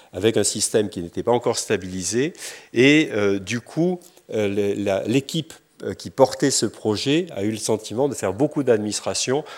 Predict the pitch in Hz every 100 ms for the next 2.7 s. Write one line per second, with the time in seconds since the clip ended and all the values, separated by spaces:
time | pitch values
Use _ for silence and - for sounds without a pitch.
0 | - 107 104 123 - 107 127 143 98 -
1 | 131 117 107 98 - 117 117 98 - 98
2 | 92 101 92 95 95 90 82